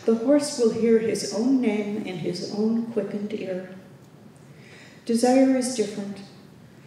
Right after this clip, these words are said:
Desire is the moment before the race is run.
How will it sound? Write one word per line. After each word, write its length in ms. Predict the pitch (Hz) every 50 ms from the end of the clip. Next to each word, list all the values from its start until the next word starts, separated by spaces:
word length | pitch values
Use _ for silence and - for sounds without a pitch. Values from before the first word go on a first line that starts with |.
| - - - - -
Desire 480 | - 208 202 - 214 214 226 226 208 196
is 260 | 185 - - - 202
the 100 | 185 185
moment 360 | 185 185 185 180 175 - - - - -
before 600 | 196 196 - - 240 240 220 190 180 - - - -
the 80 | - 185
race 440 | 170 170 175 175 - - - - -
is 180 | 185 175 - -
run. 300 | 180 185 185 180 180 -